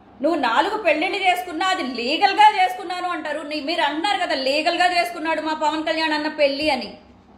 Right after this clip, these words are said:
అయితే లీగల్గా చేస్తే అది వ్యభిచారం కాదు.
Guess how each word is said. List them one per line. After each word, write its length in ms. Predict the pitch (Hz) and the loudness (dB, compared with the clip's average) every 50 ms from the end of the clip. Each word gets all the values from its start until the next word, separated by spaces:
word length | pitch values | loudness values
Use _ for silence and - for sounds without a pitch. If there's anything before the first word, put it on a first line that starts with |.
| - - _ _ - - - _ _ _ _ - - - - | -20 -20 _ _ -20 -20 -20 _ _ _ _ -20 -14 -4 0
అయితే 340 | 254 302 - 392 427 440 | 2 2 2 2 0 0
లీగల్గా 640 | 415 277 247 254 285 320 339 339 392 381 381 370 381 370 370 | 0 0 0 2 2 2 4 4 4 4 4 2 0 0 2
చేస్తే 380 | 339 330 320 320 - - 392 | 2 2 0 0 -2 0 0
అది 200 | 415 359 311 269 | 2 2 2 0
వ్యభిచారం 580 | - 285 285 269 311 - 339 339 349 349 349 320 | 2 0 0 0 0 -2 -2 0 0 0 0 0
కాదు. 360 | 311 269 285 302 285 277 - | 0 2 4 4 2 2 -2